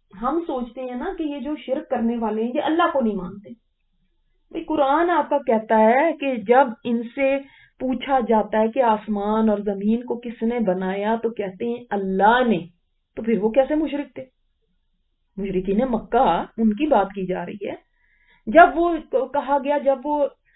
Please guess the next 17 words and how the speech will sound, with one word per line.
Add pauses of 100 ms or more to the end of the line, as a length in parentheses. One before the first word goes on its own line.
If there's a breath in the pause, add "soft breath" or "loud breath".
(200)
अम, (200)
बहरी
जहाजों
में
जाते
हैं
समुद्रों
के
अंदर
और
तूफान
में
उनके
जहाज (140)
फंस
जाते
हैं,